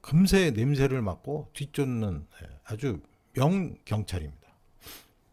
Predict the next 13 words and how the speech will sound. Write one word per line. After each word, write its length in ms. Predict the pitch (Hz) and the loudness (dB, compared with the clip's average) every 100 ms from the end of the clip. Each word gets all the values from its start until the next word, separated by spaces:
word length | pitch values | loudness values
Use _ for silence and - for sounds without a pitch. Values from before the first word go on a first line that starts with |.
| _ _ _ _ _ _ _ _ _ _ _ _ _ _ - - _ _ | _ _ _ _ _ _ _ _ _ _ _ _ _ _ -20 -20 _ _
그러다가 340 | 120 123 180 | -6 -2 -2
결국, 640 | 180 127 123 180 220 - _ 82 | -2 -4 -2 -2 -2 -6 _ -20
예, 100 | 76 69 - - _ _ _ _ _ _ _ _ _ _ _ _ _ _ _ _ _ _ _ _ _ _ - | -20 -20 -20 -20 _ _ _ _ _ _ _ _ _ _ _ _ _ _ _ _ _ _ _ _ _ _ -16
자칼은, 580 | - 139 - 147 156 78 - - - _ _ | -12 -8 0 0 0 -4 -14 -20 -20 _ _
예, 60 | 90 87 - - - _ _ _ _ _ _ _ | -20 -20 -20 -20 -20 _ _ _ _ _ _ _
파리의 480 | - 147 175 185 180 | -4 -2 0 0 0
이런 320 | 147 156 127 80 - - - - | 2 0 -4 -8 -16 -16 -16 -14
허술룩한 680 | - 147 170 165 - 151 127 | -10 -6 -2 -2 -2 -4 -2
이 60 | |
아파트, 480 | 92 92 101 - - 76 - | -6 -8 -10 -10 -16 -20 -18
예, 100 | 87 82 - - _ _ _ _ | -20 -20 -20 -20 _ _ _ _
허술룩하죠. 560 | 92 - 143 151 120 147 | -18 -8 -6 -6 -6 -6
이건 300 | 98 90 | -6 -10